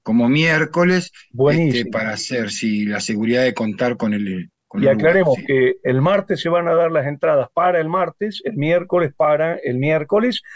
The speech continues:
Speaker 2: y luego tendríamos la función del viernes, ¿no es cierto? Viernes veinticuatro, en el auditorio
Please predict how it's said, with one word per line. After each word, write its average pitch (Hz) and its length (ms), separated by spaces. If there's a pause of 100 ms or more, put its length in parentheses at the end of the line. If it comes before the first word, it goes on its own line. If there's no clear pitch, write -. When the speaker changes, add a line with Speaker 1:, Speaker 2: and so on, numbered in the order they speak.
(160)
Speaker 2:
y 165 120
luego 233 340
tendríamos 214 680
la 156 180
función 180 520
del 160 160
viernes, 170 440
¿no 131 100
es 123 60
cierto? 208 380
Viernes 165 340
veinticuatro, 226 880 (360)
en 196 300
el 147 200
auditorio 170 640